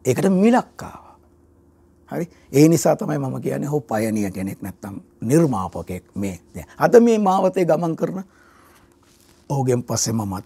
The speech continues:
මගෙන් පස්සේ තව අයත්, මගේ සමකාලීනයොත් අද වෘත්තියක් බවට මේක පත් කරගෙන තියෙනවා. හැබැයි ඒ හැම කෙනෙක්ගෙම ආශිර්වාදය ලැබ-, ලැබුණේ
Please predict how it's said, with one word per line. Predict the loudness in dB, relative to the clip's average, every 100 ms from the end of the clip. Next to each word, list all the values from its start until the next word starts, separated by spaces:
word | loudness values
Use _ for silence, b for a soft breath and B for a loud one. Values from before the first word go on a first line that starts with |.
| -6
මගෙන් | -4 -2 -4
පස්සේ | -6 -4 -4
තව | -2 -4
අයත්, | -4 -6 -4
මගේ | -2 -2
සමකාලීනයොත් | -2 0 0 2 2 0 -4 -6 -10 -12 _ b b b -20 _ _ -4
අද | 2
වෘත්තියක් | 4 4 4 2 2
බවට | 2 0 0
මේක | -2
පත් | -2 -4 -2
කරගෙන | -4 -4 -12
තියෙනවා. | -16 -18 -20 -20 _ _ -10
හැබැයි | -6 -6 -6 b b b -10
ඒ | -8
හැම | -2 0 0
කෙනෙක්ගෙම | 0 4 4 4 -2 -4 -8 -18 _ _ _ _ _ _ _ _ _ _ _ _ _ _ _ -6
ආශිර්වාදය | -4 -4 -4 -4 -4 -2
ලැබ-, | -2 -4 -8
ලැබුණේ | -6 -4 -4 -6